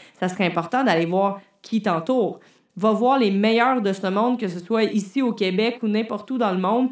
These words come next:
Tous ceux et celles qui réussissent ont, en tant que partenaire de vie, quelqu'un qui est là pour les supporter, quelqu'un qui les encourage, quelqu'un qui les pousse vers le succès. Et ils sont entourés de gens qui, eux aussi, réussissent.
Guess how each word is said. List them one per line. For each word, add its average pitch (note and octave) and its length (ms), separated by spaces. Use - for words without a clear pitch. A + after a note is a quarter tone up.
Tous C#4 140
ceux C#4 200
et A#3+ 60
celles A3+ 280
qui G3+ 160
réussissent G#3+ 580
ont, A#3+ 420
en F#3 180
tant A3+ 180
que A3+ 100
partenaire G#3+ 720
de F#3+ 100
vie, A3 380
quelqu'un A3 320
qui A3 100
est F#3+ 40
là G3+ 120
pour G3+ 160
les F3 120
supporter, A#3 640
quelqu'un A3 380
qui A3 160
les F3 220
encourage, A3+ 600
quelqu'un G3 300
qui G#3+ 140
les F3 140
pousse B3+ 340
vers G3+ 220
le F#3 140
succès. A3 580
Et C4+ 100
ils D4 180
sont A#3 240
entourés D4 420
de A3 160
gens C#4 220
qui, - 320
eux E4 180
aussi, B3+ 420
réussissent. G#3+ 720